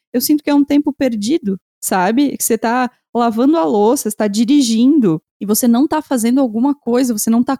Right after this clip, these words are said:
consumindo, você não tá recebendo alguma coisa, te causa essa, essa sensação, assim, sabe? De que você, porque todas as, todos esses apelos do autoaperfeiçoamento profissional tem essa parada, assim, né? De, de aproveite enquanto você está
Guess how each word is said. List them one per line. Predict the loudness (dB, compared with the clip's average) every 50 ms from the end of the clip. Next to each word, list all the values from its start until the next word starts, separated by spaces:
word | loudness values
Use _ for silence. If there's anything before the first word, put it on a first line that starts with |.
| _ _
consumindo, | 0 0 0 0 0 2 2 4 4 4 4 4 4 4 2 2
você | 0 0 0
não | 0 0 0 0
tá | 0 -2
recebendo | 0 0 0 0 0 -2 -2 -2 -4 -4 -2 0 0 0 0 2 0
alguma | 0 2 2 0 0 0
coisa, | -2 -2 0 0 2 2 0 0 -2 -4 -4 -8 _ _ _ _
te | -6 -6
causa | -4 -2 -2 0 2 2 2 2
essa, | 0 0 -2 0 0 0 0 -2
essa | -2 -4 -4 -4
sensação, | -2 0 -2 0 0 -2 -4 -2 -2 0 2 2
assim, | 0 0 0 0 0
sabe? | 0 -2 -4 -2 0 -2 -2 -2 -6 _ _ _ _
De | -12 -10
que | -6
você, | -4 -4 -2 0 0 0 0 -2 -4 _ _ _ _
porque | _ -6 -6 -4
todas | -4 -2 -2 0 0 0
as, | -2 -2 -4 _
todos | -4 -2 -2 -2
esses | -4 -4 -4 -4 -4
apelos | -4 -4 -4 _ -2 0 0 2 2 2 2
do | 0 0
autoaperfeiçoamento | -2 -2 -4 -6 -8 -6 -6 -8 -4 -4 -4 -4 -2 -2 -2 -2 -4 -6
profissional | _ -6 -6 -6 -4 -4 -2 -2 -2 -2 -2 0 0 -2 -4 -6 _ _ _ -2
tem | -2 0
essa | 0 0 -2 -2
parada, | -2 -2 -2 0 0 -2 -2 -2
assim, | -4 -6 -6 -6
né? | -4 -2 -2 -2 -2 -2
De, | -2 -2 -2 -2 -2 -6 -8
de | -4 -2 0 0 2 0
aproveite | 0 0 0 0 0 0 0 0 -2 0 -2 -2 -2
enquanto | -2 -2 0 0 0 0 0 0 -2 -2
você | -2 -2 -4 -2 -2 -2
está | -2 -2 -4 -6 -4 -4 -2 -2 -2 -2 -4